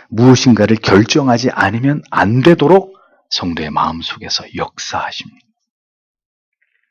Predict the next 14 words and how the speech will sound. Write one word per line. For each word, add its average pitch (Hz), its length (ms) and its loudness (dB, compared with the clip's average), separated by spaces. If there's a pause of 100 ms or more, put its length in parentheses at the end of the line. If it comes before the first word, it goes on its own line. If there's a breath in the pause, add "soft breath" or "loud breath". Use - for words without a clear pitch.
(300)
그리고 123 280 0
그렇게 123 300 0
주를 104 260 -2
섬기는 95 520 -6
동안에는 87 680 -2 (760 soft breath)
그의 101 220 -6
마음속에 - 600 -6
말할 - 460 -2
수 - 280 -10
없는 147 360 -10
하나님의 107 480 -4
은혜를 92 440 -10
향한 - 260 -14
감사와 - 480 -6